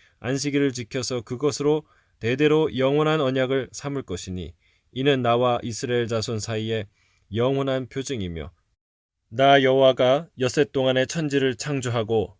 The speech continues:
일곱째 날에 일을 마치고 쉬었음이니라 하라. 여호와께서 시내산 위에서 모세에게 이르시기를 마치신 때에 증거판 둘을 모세에게 주니 이는 돌판이요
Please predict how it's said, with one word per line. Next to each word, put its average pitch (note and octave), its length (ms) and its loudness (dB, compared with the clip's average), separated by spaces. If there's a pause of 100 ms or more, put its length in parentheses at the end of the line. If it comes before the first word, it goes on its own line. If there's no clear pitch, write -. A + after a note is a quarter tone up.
(120)
일곱째 C#3+ 480 2
날에 B2 460 0
일을 B2 300 -2
마치고 A2+ 540 -4
쉬었음이니라 A2 1120 -2
하라. F2 320 -8 (800)
여호와께서 D3 500 4
시내산 C#3+ 560 0
위에서 B2 460 0
모세에게 C#3 480 2
이르시기를 B2+ 640 -2
마치신 A2+ 480 -4
때에 G#2+ 420 -2 (460)
증거판 B2+ 640 0
둘을 A#2+ 400 -2 (160)
모세에게 A2+ 560 -2
주니 G#2+ 360 -6
이는 C3+ 220 -2
돌판이요 C3 760 -2